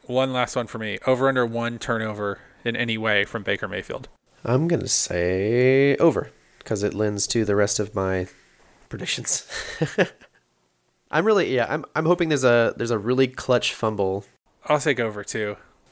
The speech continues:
Speaker 1: Over, but I don't like it. <laughs> I don't like, I don't like taking over.
Speaker 2: No, I think it's, I think it's perfectly reasonable. I think that, I, I think that he'll combine for, for two on the day. I think there's an interception and a fumble. Like, my gut feeling says there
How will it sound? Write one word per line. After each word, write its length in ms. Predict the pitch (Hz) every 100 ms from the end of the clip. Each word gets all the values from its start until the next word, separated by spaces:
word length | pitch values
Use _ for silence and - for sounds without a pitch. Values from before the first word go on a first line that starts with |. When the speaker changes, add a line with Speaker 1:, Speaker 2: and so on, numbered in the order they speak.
| -
Speaker 1:
Over, 320 | 143 151 170
but 180 | 139 120
I 80 | 117
don't 180 | 120 110
like 240 | 107 -
it. 140 | 104 - - - - - - - - -
<laughs> 240 | 185 -
I 80 | 156
don't 200 | 131 123
like, 260 | 147 113 - -
I 60 | 123
don't 160 | 117
like 180 | 113 110
taking 380 | - 110 - 110
over. 300 | 104 131 147 _ -
Speaker 2:
No, 80 | 151
I 100 | 226
think 180 | 240 254
it's, 160 | - -
I 40 |
think 140 | - 175
it's 100 | 151
perfectly 380 | 139 131 123 113
reasonable. 380 | 113 110 92
I 80 | 98
think 180 | 98 120
that, 240 | 65 - - -
I, 180 | 139 135
I 60 | 120
think 200 | 123 127
that 60 | 110
he'll 100 | 110
combine 360 | 113 98 101
for, 240 | 98 98 - -
for 120 | -
two 500 | 101 - 120 110 117 -
on 140 | 104
the 80 | 101
day. 260 | 101 101
I 100 | 98
think 140 | 101 104
there's 120 | 104
an 80 | 95
interception 440 | 98 - 95 -
and 80 | 90
a 40 | 85
fumble. 400 | 87 87 87 - _ _ -
Like, 140 | 131 120
my 100 | 113
gut 240 | 120 -
feeling 260 | - 110 107
says 240 | 110 98
there 200 | 101